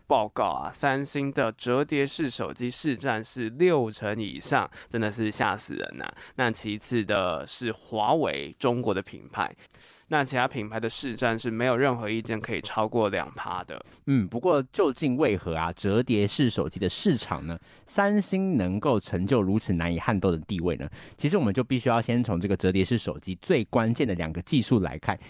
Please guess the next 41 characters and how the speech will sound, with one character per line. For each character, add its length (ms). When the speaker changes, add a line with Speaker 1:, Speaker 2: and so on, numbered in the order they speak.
Speaker 2:
也 100
就 100
是 100
所 140
谓 80
的 100
面 440
板 260
跟 180
这 80
个 120
胶 320
链 200
啊。 100
Speaker 1:
那 260
我 80
们 120
先 220
从 200
面 320
板 220
开 140
始 160
讲 340
起。 300
在 260
传 300
统 200
手 200
机 100
的 120
面 340
板 180
最 160
外 300
面 180
的 120
那 100
种 160
基 340
板 240